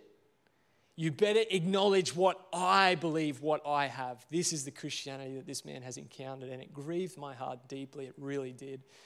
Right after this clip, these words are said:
'cause it's, it's created a blockage between, a,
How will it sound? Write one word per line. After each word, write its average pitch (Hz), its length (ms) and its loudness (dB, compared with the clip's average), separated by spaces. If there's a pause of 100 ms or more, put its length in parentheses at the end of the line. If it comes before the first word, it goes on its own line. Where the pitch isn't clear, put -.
(460)
'cause 139 200 -4
it's, 143 320 -6
it's 143 160 -8
created 147 640 -2
a 135 80 -2
blockage 139 640 -6
between, 135 560 -10
a, 143 80 -6